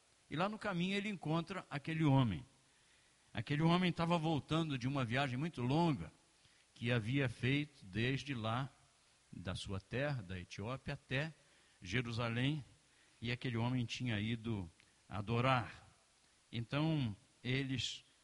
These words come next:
conversam ali naquele carro, e no final daquela conversa, aquele homem insiste com Filipe que o batize, porque tomou consciência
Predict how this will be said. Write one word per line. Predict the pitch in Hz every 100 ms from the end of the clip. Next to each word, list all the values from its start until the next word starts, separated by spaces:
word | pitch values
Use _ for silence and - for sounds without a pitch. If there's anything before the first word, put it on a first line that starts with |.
| _ -
conversam | 151 127 143 175 - 110
ali | 113 123
naquele | 107 - 95
carro, | - 120 135 120 117 - _ _ _ _ _ -
e | 113 117 120 117 113 110 - -
no | 113 113
final | - 110 110 117
daquela | 104 - 98
conversa, | 98 90 85 107 107 - 123 - _ _ _ _ _ _ _ -
aquele | - - 101
homem | 95 98 110 110 107
insiste | 95 - 110 117 - 120
com | - 107
Filipe | - 95 95 98 107
que | -
o | 104
batize, | 98 85 - 110 104 85 82
porque | 92 - - 101 101 - _ _ _ _ _ -
tomou | 107 104 107
consciência | 113 104 - 95 113 107 -